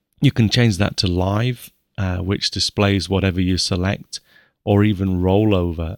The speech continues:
uh, in the grid view or, or in the thumbnail strip at the bottom of the, uh, main window.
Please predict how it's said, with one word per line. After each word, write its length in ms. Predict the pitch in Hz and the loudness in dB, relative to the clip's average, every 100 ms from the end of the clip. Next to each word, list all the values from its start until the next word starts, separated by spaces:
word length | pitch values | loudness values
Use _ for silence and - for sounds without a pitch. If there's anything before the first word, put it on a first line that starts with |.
| - | -10
uh, 280 | 92 87 85 | -8 -6 -6
in 240 | - 90 87 | -4 -4 -2
the 240 | 90 85 | -2 -4
grid 260 | - 101 85 | -2 -2 -2
view 340 | 87 92 87 | -2 0 0
or, 380 | 87 85 85 - | -2 -2 -4 -8
or 260 | - 90 87 | -6 -4 -4
in 100 | 90 | -6
the 80 | |
thumbnail 480 | 82 127 131 92 87 | -2 0 2 0 0
strip 280 | - - 90 | -4 -6 -6
at 80 | - | -4
the 60 | |
bottom 280 | 92 95 90 | -2 0 0
of 160 | 90 85 | -2 -2
the, 280 | 92 85 - _ _ _ - | -2 -2 -6 _ _ _ -8
uh, 160 | 90 | -4
main 260 | 87 90 90 | -2 -2 0
window. 460 | 90 90 85 82 | 0 0 -2 -6